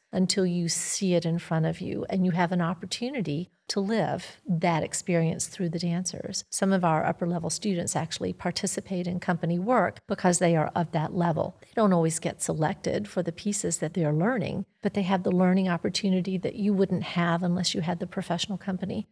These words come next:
And that is only strengthening their opportunities, and they're filling their toolbox in a way that gives them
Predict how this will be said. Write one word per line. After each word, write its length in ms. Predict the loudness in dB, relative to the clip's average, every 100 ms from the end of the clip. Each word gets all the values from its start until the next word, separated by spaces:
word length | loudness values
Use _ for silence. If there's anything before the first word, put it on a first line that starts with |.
| -2
And 180 | 2 4
that 200 | 6 4
is 160 | 2
only 320 | 2 2 2
strengthening 680 | 0 0 0 0 0 0 0
their 180 | 0 0
opportunities, 840 | -2 -4 -4 -2 -2 -2 -2 -2
and 140 | -2 0
they're 260 | 0 -2 -6
filling 400 | -2 4 6 6
their 140 | 2 0
toolbox 580 | 0 0 0 -2 -2
in 80 | -2
a 60 | 2
way 180 | 2 0
that 160 | -2
gives 260 | -2 -2 0
them 300 | -2 -2